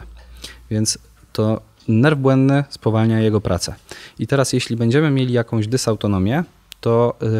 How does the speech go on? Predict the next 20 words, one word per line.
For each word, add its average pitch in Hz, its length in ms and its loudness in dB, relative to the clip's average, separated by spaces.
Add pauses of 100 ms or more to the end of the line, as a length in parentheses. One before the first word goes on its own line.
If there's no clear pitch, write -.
(120)
y, 107 40 -2
może 113 340 0
nam 113 200 0
serce 110 460 -2
bić, 110 560 -2 (300)
y, - 20 -4
w 107 80 -6
nieprawidłowym 110 920 0 (140)
zakresie. 101 580 -2
To 117 120 -2
akurat 143 280 -4
książki 196 460 -2 (420)
podają, 143 480 0
że 127 140 2
nasze 127 260 0
prawidłowe 120 560 0
tętno 123 360 -2
wynosi 110 460 -2
tam 107 140 -4
między, 107 500 0